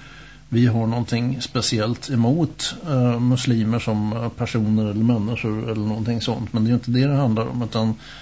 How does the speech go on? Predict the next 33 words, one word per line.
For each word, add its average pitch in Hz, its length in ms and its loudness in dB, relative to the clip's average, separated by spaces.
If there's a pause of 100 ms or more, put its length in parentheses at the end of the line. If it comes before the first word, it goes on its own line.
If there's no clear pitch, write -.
(180)
de 131 200 4
har 143 220 4
andra 135 340 2
synsätt 117 720 -2
än 113 240 2
vad 110 120 0
vi 110 240 0
har. 143 420 0 (140)
Och - 280 -6 (100)
vi 127 320 4
anser 113 420 2
inte 107 260 -4
att - 180 -8
de 110 180 0
här 110 160 0
synsätten 110 720 -2
är 113 100 0
önskvärda 104 600 -2
i 110 40 0
Sverige. 147 420 0
Det 113 120 0
är 120 40 2
inte 123 180 0
någon 113 180 0
positiv 135 640 -2
förändring. 131 520 -2 (720)
Förändring 143 500 4
är 156 60 4
ju 156 80 4
inte 131 140 2
någonting 117 380 0
som, 110 260 0
eh, 120 500 -4